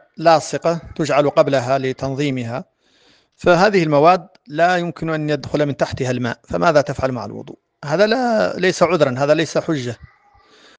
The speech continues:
لا بد أن تتوضأ قبل ذلك وتبقى على وضوء وتصلي بوضوئها، أم تتوضأ بعده. أما أن ت-، أن تترك الوضوء بحجة أن هذه الحنة سيفسدها الماء أو أن هذه اللصقة لا يمكن أن يدخل تحتها الماء وتكتفي بالتيمم، هذا لا يصح.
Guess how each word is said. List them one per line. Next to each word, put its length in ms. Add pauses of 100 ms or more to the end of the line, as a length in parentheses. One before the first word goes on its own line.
(160)
لا 140
بد 220
أن 120
تتوضأ 440
قبل 260
ذلك 340
وتبقى 520
على 140
وضوء 380
وتصلي 540
بوضوئها، 760
أم 180 (680)
تتوضأ 460
بعده. 320 (160)
أما 460
أن 120
ت-، 240 (640)
أن 160
تترك 400
الوضوء 440
بحجة 560
أن 120
هذه 360
الحنة 320
سيفسدها 540
الماء 380
أو 160
أن 120
هذه 240
اللصقة 500
لا 240
يمكن 260
أن 140
يدخل 280
تحتها 280
الماء 220
وتكتفي 460
بالتيمم، 480
هذا 160
لا 100
يصح. 300